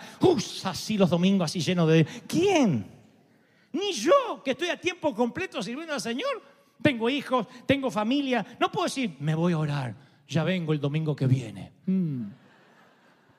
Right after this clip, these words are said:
Porque cuando vengo no hay más familia, no hay más nada. Miren si el Señor elevara el estatus de lograr fe con cantidad de oración.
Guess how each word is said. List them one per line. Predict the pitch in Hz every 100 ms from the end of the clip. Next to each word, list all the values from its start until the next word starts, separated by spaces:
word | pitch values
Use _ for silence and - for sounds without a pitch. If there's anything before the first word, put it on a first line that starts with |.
| _ _ _ -
Porque | 156 147
cuando | 180 165
vengo | 170 302 226
no |
hay | 175
más | 175 147
familia, | 143 240 247 165
no |
hay | 165
más | 156
nada. | 202 539 523 370 123 - _ _ _ _ _ _ _ _ _ _ _ _ _ _ _ _ _ _ _ _
Miren | - 427 381
si | - 294
el |
Señor | - 247 285 330
elevara | 285 247 262 320 294 277 180 - -
el | 220
estatus | 208 - 302 - 247 - - - - _ _ _
de | - 247
lograr | 247 311 415 311
fe | - 370 403 -
con | 294 254
cantidad | 269 247 233 302 302
de |
oración. | 254 214 208 143